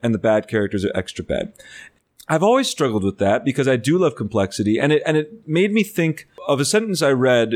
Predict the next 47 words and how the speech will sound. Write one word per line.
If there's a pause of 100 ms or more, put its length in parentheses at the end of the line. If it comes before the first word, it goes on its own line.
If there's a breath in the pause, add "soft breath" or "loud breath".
(120)
recently
in
an
article
on (240)
lilith
dot
org,
Lilith
magazine, (360 loud breath)
that, (180)
that
I
really
think
is
one
of
the
most
important
sentences
I've
read
in
a
long
time.
Um, (640 loud breath)
the
article
was
by
Amelia
Dornbush,
and
it
says,
"I've
come
to
see
Judaism
as
a
relationship
with,